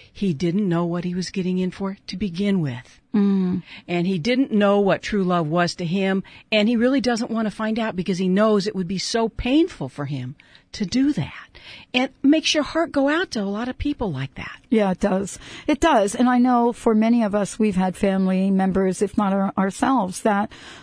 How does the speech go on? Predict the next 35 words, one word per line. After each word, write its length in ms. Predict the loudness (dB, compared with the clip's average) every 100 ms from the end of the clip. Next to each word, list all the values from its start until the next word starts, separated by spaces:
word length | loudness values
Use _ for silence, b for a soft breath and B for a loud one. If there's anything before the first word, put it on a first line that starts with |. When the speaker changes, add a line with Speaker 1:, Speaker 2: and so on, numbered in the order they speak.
| B
Speaker 2:
are, 320 | 0 2 2
are 180 | 0 0
in 160 | 2 2
relationships 1000 | 2 0 0 0 0 0 0 -2 -4 -2
that 320 | 0 0 -2
we 140 | -4
feel 280 | -4 0 -2
trapped 460 | 0 0 0 0 -2
and 80 | -2
we 80 |
don't 200 | 0 -2
know 120 | 0 0
how 140 | -2
to 80 | -2
get 200 | -4 -2
those 220 | -2 0
out. 280 | 2 2 -2 B B 0
But, 200 | 2 4
you 60 |
know, 60 | 2
you've 280 | 2 2 4
actually 560 | 2 0 0 0 0
created 500 | 0 0 2 0 -2
something 400 | 0 0 2 0
that 120 | 2
not 200 | 2 0
only 260 | 2 0 0
addresses 540 | 0 0 0 0 -4
how 120 | -2 -2
do 80 |
we 100 | -2
find 500 | -2 -2 0 0 0
our 140 | 0 -2
true 240 | 0 0
love, 380 | 2 2 2 -2